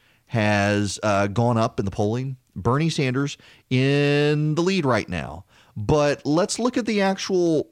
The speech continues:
polling average still. Joe Biden is still at twenty-eight point seven percent. Joe Biden is at twenty-eight point seven in the national polling average.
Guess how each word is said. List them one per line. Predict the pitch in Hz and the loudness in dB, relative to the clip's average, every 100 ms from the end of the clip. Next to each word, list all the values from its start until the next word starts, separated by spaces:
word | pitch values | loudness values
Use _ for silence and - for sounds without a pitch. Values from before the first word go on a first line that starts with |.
| - | -10
polling | - 175 170 160 | -2 2 2 2
average | 180 185 113 - | 0 0 -2 -4
still. | - 78 52 - _ _ _ _ _ _ _ _ 107 | -4 -4 -4 -12 _ _ _ _ _ _ _ _ -8
Joe | 104 160 226 | -2 2 0
Biden | 165 127 160 208 180 104 92 156 185 _ _ _ _ _ _ _ _ _ _ _ - _ | -2 0 2 2 0 -2 -2 -2 -6 _ _ _ _ _ _ _ _ _ _ _ -20 _
is | 147 135 | 0 0
still | - - 175 180 175 | -2 -6 -2 0 0
at | - | -2
twenty-eight | - 165 180 165 160 - | -4 -2 0 0 -2 -4
point | - 156 143 | -4 -4 -4
seven | - 143 131 123 | -2 -2 0 -4
percent. | - 120 - 82 _ - - _ _ _ _ _ _ _ _ _ _ _ _ _ - - - - - | -4 -6 -6 -8 _ -20 -20 _ _ _ _ _ _ _ _ _ _ _ _ _ -20 -20 -20 -20 -8
Joe | 110 196 240 | 0 0 0
Biden | - 160 180 190 | 0 2 2 2
is | 185 156 | 0 0
at | - | -2
twenty-eight | - 165 151 151 - | -2 0 0 -2 -4
point | 156 | -6
seven | - 131 127 | -2 -2 0
in | 127 | -2
the | 113 | 0
national | 113 113 120 135 | 0 0 0 -4
polling | - 107 90 | -2 -2 -2
average. | 82 80 104 - | -2 -4 -6 -8